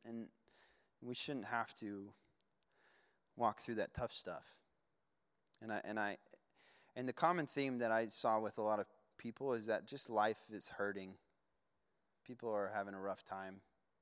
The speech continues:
and it hurts me. <laughs> As your pastor, I don't wanna see you have a rough time.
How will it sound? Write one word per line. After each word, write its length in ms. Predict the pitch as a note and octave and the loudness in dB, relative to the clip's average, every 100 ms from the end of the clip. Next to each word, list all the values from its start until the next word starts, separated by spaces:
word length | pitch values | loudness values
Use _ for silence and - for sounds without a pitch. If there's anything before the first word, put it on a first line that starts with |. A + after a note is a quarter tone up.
| _ _ _ _ _ | _ _ _ _ _
and 100 | A2+ | -6
it 80 | G2 | -4
hurts 320 | G#2+ G2 - | -2 -4 -6
me. 200 | G2 G2+ - - | -10 -14 -16 -14
<laughs> 440 | - - _ - - | -14 -14 _ -20 -12
As 140 | A#2 | -10
your 100 | G#2+ | -8
pastor, 340 | G2 G#2+ G#2 G#2 | -4 -4 -2 0
I 40 | |
don't 100 | G#2+ | 0
wanna 120 | A2 | -2
see 160 | G2+ A2 | -4 -4
you 60 | G#2 | -2
have 120 | G2+ | -2
a 40 | |
rough 180 | G#2 G2 | -2 -2
time. 300 | - G2 G2+ | -4 -4 -6